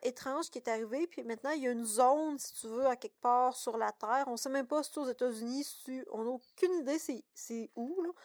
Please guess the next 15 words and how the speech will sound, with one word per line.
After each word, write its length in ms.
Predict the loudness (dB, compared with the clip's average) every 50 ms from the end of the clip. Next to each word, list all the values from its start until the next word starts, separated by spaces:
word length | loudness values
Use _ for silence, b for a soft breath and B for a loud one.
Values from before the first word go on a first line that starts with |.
| b b b b b b
J'imagine 400 | -4 2 4 4 6 6 6 4 4
que 80 | 2
c'est 140 | 2 0 0
sur 200 | 0 2 4 6
la 140 | 8 6 6
Terre, 480 | 6 4 4 6 6 4 2 -2 -4 -6 b b b b b b b b b b b b b 0
que 120 | 2 2
cette 220 | 4 4 2 2 4
zone-là 380 | 6 4 4 4 4 6 6
a 60 | 6 6
été 600 | 4 0 -2 0 0 2 2 2 2 0 -2 -4
coupée 360 | -8 -18 -6 -2 0 2 2 2 2 _
par 500 | 6 6 8 8 8 8 6 6 4 2 0 _ _ -10
une, 600 | -8 -6 -2 0 2 2 4 4 4 2 0 -2 -8 -18 _ _ _ -8
une, 280 | -6 -4 -4 -6 -8